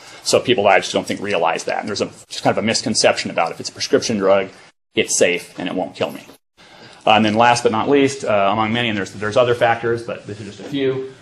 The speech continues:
um, scamming, doctor and pharmacy shopping, the black market for opioids. There's a, there's a market for this.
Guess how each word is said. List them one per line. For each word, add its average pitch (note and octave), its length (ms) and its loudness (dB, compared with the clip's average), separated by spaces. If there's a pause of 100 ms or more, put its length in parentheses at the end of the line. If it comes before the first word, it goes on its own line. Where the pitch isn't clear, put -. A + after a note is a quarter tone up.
um, - 160 -10
scamming, B2+ 760 -6
doctor C3 320 0
and G#2+ 140 -6
pharmacy A#2+ 340 -6
shopping, A#2+ 500 -2
the G#2 80 -10
black G#2+ 240 2
market A2+ 300 -6
for A#2+ 160 -4
opioids. A#2 340 -4
There's G#2 240 -6
a, F#2+ 260 -6 (240)
there's A#2 180 -4
a G#2 60 -6
market A2 300 -6
for - 120 -16
this. - 480 -18